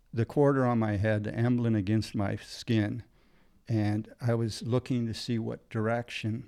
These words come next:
to go, uh, moving my head around, <laughs> and the quarter miraculously stuck to my head. I said, "Oh, shit. Okay, direct me." And so I walked with the furs,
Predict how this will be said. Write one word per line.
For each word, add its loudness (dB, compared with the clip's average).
to -8
go, -8
uh, -6
moving -2
my -2
head 0
around, -4
<laughs> -2
and 2
the -2
quarter 0
miraculously 0
stuck -4
to -6
my -2
head. -2
I -4
said, -4
"Oh, -6
shit. -8
Okay, -2
direct 0
me." -6
And -2
so -2
I 2
walked 2
with -8
the -2
furs, -2